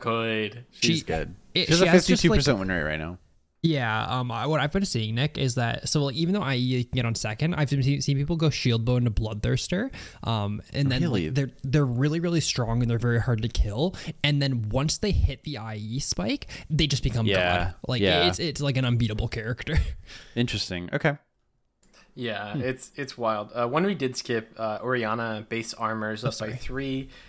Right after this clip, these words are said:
Speaker 1: W mana cost is down by ten flat. So
Speaker 3: That's nice.
Speaker 1: pretty small
Speaker 2: Cool.
Speaker 1: adjustment, um, but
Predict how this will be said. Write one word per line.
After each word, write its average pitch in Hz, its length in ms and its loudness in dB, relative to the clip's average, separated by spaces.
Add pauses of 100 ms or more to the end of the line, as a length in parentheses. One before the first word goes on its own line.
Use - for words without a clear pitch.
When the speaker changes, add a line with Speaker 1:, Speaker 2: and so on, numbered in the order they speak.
(140)
Speaker 1:
W 143 280 -2
mana 113 260 0
cost 107 460 -2
is 104 160 -14
down 104 320 -8
by 104 300 -10
ten 104 320 -14
flat. - 500 -18
So - 80 -6
Speaker 3:
That's - 180 0
nice. 127 400 -4 (260)
Speaker 1:
pretty 226 200 -2
small 113 400 2
Speaker 2:
Cool. 117 60 -2
Speaker 1:
adjustment, 139 640 -4 (100)
um, 104 340 -6
but 104 380 -8